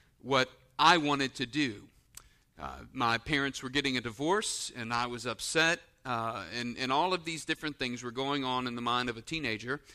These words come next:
And so for me, I used this negative example, or this negative, uh, thing that was going on in my life as an excuse for my own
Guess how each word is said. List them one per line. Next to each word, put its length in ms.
And 320
so 200
for 220
me, 640
I 80
used 320
this 200
negative 460
example, 760
or 160
this 200
negative, 580
uh, 160
thing 320
that 100
was 140
going 260
on 120
in 80
my 120
life 680
as 360
an 140
excuse 1000
for 160
my 280
own 440